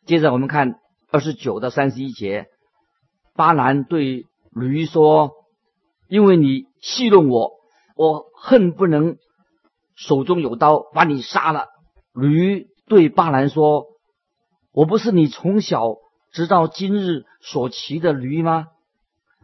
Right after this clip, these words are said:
我素常像你这样行过吗？”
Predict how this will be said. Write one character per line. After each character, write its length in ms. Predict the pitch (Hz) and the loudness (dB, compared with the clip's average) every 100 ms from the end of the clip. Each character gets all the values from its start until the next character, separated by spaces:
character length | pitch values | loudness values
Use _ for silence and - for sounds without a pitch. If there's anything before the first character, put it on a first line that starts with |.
| _ | _
我 140 | 156 | -2
素 220 | 160 240 | 0 -2
常 300 | 165 143 175 | -2 0 0
像 240 | 185 196 156 | 0 0 0
你 220 | 127 127 _ _ _ _ | -2 -6 _ _ _ _
这 140 | 208 | -2
样 140 | 185 | 0
行 260 | 160 135 165 | -2 -2 0
过 160 | 175 156 | 2 2
吗？” 260 | 147 139 | 2 -4